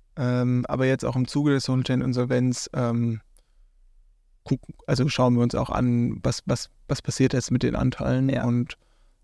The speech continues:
Speaker 1: ähm, sehen da auch Interesse, investorenseitig diese Anteile zu erwerben und sind halt laufend in
Speaker 2: In
Speaker 1: Gesprächen.
Speaker 2: Gesprächen, ja.
Speaker 1: Aber ist auch ganz normal, wir haben inzwischen deutlich mehr als zehn Shareholder.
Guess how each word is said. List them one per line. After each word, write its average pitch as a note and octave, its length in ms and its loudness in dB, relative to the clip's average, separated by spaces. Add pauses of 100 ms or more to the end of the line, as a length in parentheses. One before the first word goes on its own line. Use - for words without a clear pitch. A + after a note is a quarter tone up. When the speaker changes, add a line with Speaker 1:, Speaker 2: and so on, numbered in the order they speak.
Speaker 1:
ähm, A#2 420 2
sehen A#2+ 180 2
da B2 80 4
auch A#2+ 300 -4 (360)
Interesse, B2 600 2
investorenseitig B2 840 0
diese B2+ 200 0
Anteile B2+ 340 0
zu - 120 -4
erwerben C3 360 2
und A#2+ 120 0
sind B2 200 -2
halt B2+ 160 -6 (520)
laufend B2+ 340 0
in - 60 -2
Speaker 2:
In - 40 0
Speaker 1:
Gesprächen. B2+ 440 0
Speaker 2:
Gesprächen, G#2+ 300 2
ja. A2+ 140 -4
Speaker 1:
Aber B2+ 160 2
ist C#3 120 0
auch C#3+ 80 0
ganz C3+ 180 2
normal, B2 340 2
wir B2+ 80 2
haben C3 200 0
inzwischen C3 580 -2
deutlich C3 240 -2
mehr B2+ 140 2
als C3 220 -4
zehn B2 180 2
Shareholder. C3+ 540 2